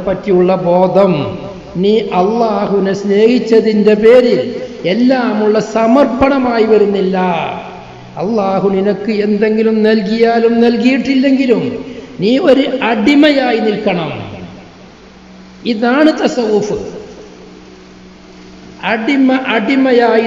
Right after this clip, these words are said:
നിൽക്കണം. അവൻ്റെ മുഴുവനും അവൻ്റെ സയ്യിദിനിക്ക്,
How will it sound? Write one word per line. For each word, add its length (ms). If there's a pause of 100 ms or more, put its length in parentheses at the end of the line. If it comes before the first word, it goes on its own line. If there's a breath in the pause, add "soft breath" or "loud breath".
നിൽക്കണം. 480 (1040)
അവൻ്റെ 420 (120)
മുഴുവനും 840 (640)
അവൻ്റെ 420
സയ്യിദിനിക്ക്, 1000